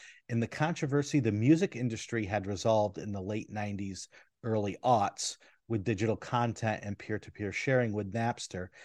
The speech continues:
and similar sites? I'm gonna skip the next part, but it, you know, talks about what, what that controversy was.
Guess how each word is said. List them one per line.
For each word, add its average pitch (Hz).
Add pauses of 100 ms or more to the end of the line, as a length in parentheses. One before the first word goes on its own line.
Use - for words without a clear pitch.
(160)
and 101
similar 110
sites? - (400)
I'm 117
gonna 123
skip -
the 113
next 107
part, 95
but 104
it, 90
you 107
know, 101
talks 107
about 92 (800)
what, 110
what 104
that 92
controversy 92
was. 85